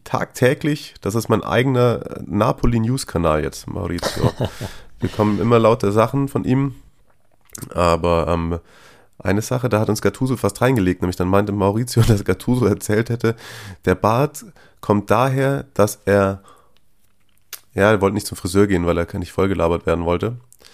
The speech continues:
Speaker 1: Und dann hat er sich das an, selber angefangen zu rasieren und dann ist ihm halt ein Missgeschick passiert und dann hat er das selber so weitergemacht und dann war das der Bart.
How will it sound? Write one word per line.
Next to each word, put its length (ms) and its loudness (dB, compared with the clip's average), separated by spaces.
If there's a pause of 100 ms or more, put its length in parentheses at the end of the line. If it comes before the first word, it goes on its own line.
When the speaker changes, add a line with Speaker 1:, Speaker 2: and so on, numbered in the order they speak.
(580)
Speaker 1:
Und 300 4
dann 140 -2
hat 80 0
er 60 -2
sich 140 -8
das 140 -12
an, 160 -2
selber 260 0
angefangen 560 -4
zu 140 -16
rasieren 420 -4
und 140 -4
dann 240 -2
ist 140 -8
ihm 120 -6
halt 120 -4
ein 60 -2
Missgeschick 440 -8
passiert 380 -2
und 100 -4
dann 140 -2
hat 100 -6
er 60 -12
das 140 -8
selber 200 -4
so 140 -4
weitergemacht 500 -6
und 60 -4
dann 120 -6
war 120 -4
das 260 -12
der 100 -4
Bart. 320 -4